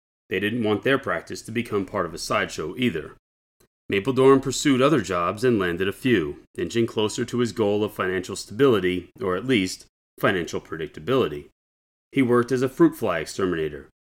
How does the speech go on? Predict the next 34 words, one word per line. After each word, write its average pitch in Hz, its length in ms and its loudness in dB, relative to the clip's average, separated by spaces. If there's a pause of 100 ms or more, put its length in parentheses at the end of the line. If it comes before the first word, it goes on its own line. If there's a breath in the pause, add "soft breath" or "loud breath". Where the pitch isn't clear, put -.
(120)
a - 100 -4
piano 120 400 2
tuner, 78 420 -6 (280)
and 92 120 -2
a 98 40 -2
dollhouse 98 600 -2
interior 95 480 -2
decorator. 78 640 -4 (580)
He 113 120 2
also 107 280 0
had 113 100 0
a 123 60 0
short 151 320 0
stint, - 480 -8
pardon 85 320 -6
the 80 80 -6
expression, 95 760 -8 (100)
as 95 140 -4
a 98 60 -4
mechanic. 98 580 -2 (540)
But 104 80 -2
one 98 240 4
day 110 260 6
when 104 160 2
he 104 80 -2
climbed 101 420 -2
into 104 220 -4
the 113 160 0
engine 87 440 0
to - 120 -14
change 90 380 -4
a - 40 -16
spark - 360 -2
plug, 82 320 -4